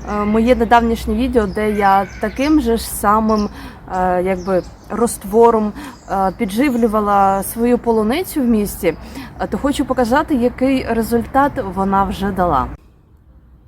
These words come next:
Подивіться, менше ніж за тиждень, які великі наросли кущі. Ось вам і результат підживлення.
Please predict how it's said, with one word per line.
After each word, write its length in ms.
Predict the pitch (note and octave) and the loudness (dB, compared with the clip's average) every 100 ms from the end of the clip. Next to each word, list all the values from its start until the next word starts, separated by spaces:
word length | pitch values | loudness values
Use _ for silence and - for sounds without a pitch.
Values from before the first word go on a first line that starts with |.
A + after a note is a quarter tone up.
| - _ - - - | -20 _ -20 -20 -16
Подивіться, 480 | A3 A3 C4+ A#3+ G#3 | -6 0 0 0 0
менше 440 | G3 B3+ E4 - | 2 2 0 -2
ніж 180 | B3+ A#3+ | -2 -2
за 160 | G#3 G#3+ | -2 -4
тиждень, 540 | - B3+ D#4+ A#3 F3 - | -2 -2 -2 -2 -4 -4
які 640 | F3 G3+ - A3+ D#4+ - | -2 -2 -4 -2 -2 -2
великі 560 | G3+ F#3+ G#3+ G#3 C4+ F4 | -6 -2 0 0 -2 -4
наросли 680 | D4+ G3+ - - G#3 A3+ C#4+ | -2 -4 -6 -10 -6 -6 -6
кущі. 540 | - G#3+ - - C#3 - - - - _ _ _ - - - | -12 -14 -14 -12 -14 -14 -20 -20 -20 _ _ _ -20 -20 -14
Ось 380 | E3+ C4 E4+ - | -4 -4 -4 -6
вам 340 | G3 A#3 D#4 F#4 | -4 -2 -2 -4
і 100 | G#3 | -6
результат 540 | F#3+ F#3+ F#3+ F#3 A3 - | -4 -4 -6 -4 -4 -6
підживлення. 800 | G3+ E3+ F3 D#3 D3+ C#3+ C#3 | -10 -6 -4 -2 -4 -4 -6